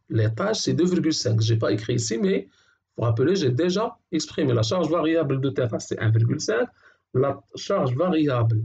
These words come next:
la, pardon, ce sont les charges d'exploitation, sont variables, mais sont des ex-,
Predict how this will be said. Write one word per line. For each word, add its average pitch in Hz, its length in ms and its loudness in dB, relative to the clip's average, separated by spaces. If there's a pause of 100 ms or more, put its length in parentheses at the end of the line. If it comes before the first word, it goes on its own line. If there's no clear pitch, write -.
(140)
la, 113 120 0
pardon, 147 460 -2
ce - 120 -2
sont 175 160 0
les 143 140 2
charges 139 260 -2
d'exploitation, 175 800 0
sont 170 160 0
variables, 170 460 0
mais 131 100 0
sont 160 180 0
des 143 200 0
ex-, 185 120 -8